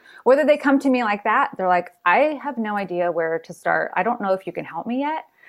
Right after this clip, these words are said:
Um, <laughs> no matter where y-, people come to me in that situation, it all starts with a consultation, and I'm able to pull all those things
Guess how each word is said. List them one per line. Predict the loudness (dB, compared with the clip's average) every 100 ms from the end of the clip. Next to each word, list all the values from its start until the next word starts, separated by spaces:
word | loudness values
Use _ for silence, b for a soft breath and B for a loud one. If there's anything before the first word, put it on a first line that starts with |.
| B B 2
Um, | 4 6
<laughs> | 4 2 2 2 -2 -8 -8 -6 -6 2
no | 4 6
matter | 6 4 4
where | 4 4 2
y-, | 0 2
people | 4 4
come | 4 2
to | 2
me | 0
in | 0
that | 0
situation, | 0 4 2 2 2
it |
all | 2 2
starts | 2 0
with | -2
a |
consultation, | 0 -2 -2 -4 -4 -2 -2 -2 -6 B B
and | 0 4
I'm | 2 4
able | 2 4 2
to | 2
pull | 0 2 2 4
all | 2 4
those | 2 2
things | -2 -2 -2 -4 -10